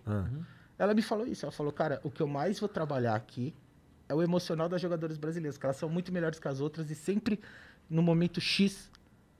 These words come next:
Speaker 3: abala o emocional e elas perdem." Então isso não é das meninas ou dos meninos, tô falando que é do brasileiro.
Speaker 2: Uhum.
Speaker 3: É o nosso jeito de ser, sabe? A gente sente as coisas mesmo,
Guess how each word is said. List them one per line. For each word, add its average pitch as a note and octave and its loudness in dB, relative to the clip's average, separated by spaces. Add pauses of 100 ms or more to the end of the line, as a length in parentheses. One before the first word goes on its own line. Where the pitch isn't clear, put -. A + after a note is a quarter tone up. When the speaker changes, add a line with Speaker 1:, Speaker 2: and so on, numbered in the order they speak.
(640)
Speaker 3:
abala D3 8
o D#3 6
emocional C#3 0
e C3+ 0
elas B2+ -2
perdem." E2 -12 (1300)
Então C#3+ 2
isso F#3+ 2
não F3+ 6
é G3+ 8
das F#3 2
meninas D3+ 2
ou B2 2
dos A#2 -2
meninos, A2 2
tô - -14
falando C3+ -4
que E3 0
é D3+ 2
do D#3+ -4
brasileiro. E3+ 0
Speaker 2:
Uhum. D3 -4 (400)
Speaker 3:
É A#2 -6
o C3 -2
nosso D3 -2
jeito F3 0
de - -18
ser, C3 -4 (480)
sabe? A#2+ 0
A A#2+ 4
gente B2 -2
sente D#3 -2
as E3 -8
coisas F#3 -6
mesmo, D#3 -6